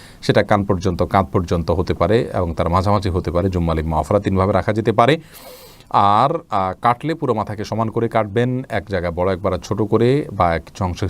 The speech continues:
ছাঁচ চেষে কোনো অংশ বড় করে রাখা, এটাকে কাজা বলা হয়েছে হাদিসের ভাষায়, যেটি গুনাহ।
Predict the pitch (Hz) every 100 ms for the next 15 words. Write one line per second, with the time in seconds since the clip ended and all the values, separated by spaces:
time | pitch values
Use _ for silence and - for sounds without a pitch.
0 | - 101 101 - 98 120 113 95 90 -
1 | 82 92 90 110 110 98 131 143 - -
2 | - 101 98 85 - 107 104 127 120 101
3 | 95 - - - - - - - 123 110
4 | 101 95 85 92 80 82 120 85 80 78
5 | - - - 98 104